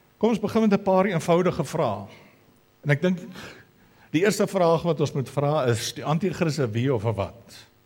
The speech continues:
Want baie mense wil vir jou kom sê dis 'n tydsgees. Maar weer eens moet ons vir die Bybel vra, want dit kom uit die Bybel uit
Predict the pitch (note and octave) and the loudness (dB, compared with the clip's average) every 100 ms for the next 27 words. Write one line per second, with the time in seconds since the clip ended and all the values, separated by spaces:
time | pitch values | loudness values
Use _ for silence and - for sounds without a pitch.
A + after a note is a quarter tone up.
0 | _ _ _ _ - - - _ _ _ | _ _ _ _ -20 -20 -20 _ _ _
1 | _ - G2+ A2+ C#3+ C#3+ C3+ C3 D3 B2+ | _ -6 0 4 4 4 2 2 2 2
2 | A2 C3 D3+ B2 D3+ C3+ B2+ - B2+ E3 | 2 -2 -2 -2 0 0 0 -2 -2 -4
3 | D#3 - - B2 F#2+ - - - - - | -4 -8 -6 -4 -6 -10 -14 -16 -18 -20
4 | _ _ _ _ _ _ - A2 A2 C#3+ | _ _ _ _ _ _ -4 -2 2 0
5 | E3+ F3+ - D3+ B2 A#2 - - - A#2 | 0 -2 -4 -4 -4 -6 -8 -14 -8 -6
6 | G#2 A2+ F3+ D3 G#2+ A2+ G#2 A#2+ A#2+ G#2 | 0 0 2 0 -2 -2 -2 -2 -4 -6
7 | - A2+ G2 A#2 G#2+ A#2+ G#2+ G#2+ C3+ C#3 | -8 -12 -6 -4 -4 -4 -2 0 0 -2
8 | G#2+ A2 A2 - | -2 -6 -8 -16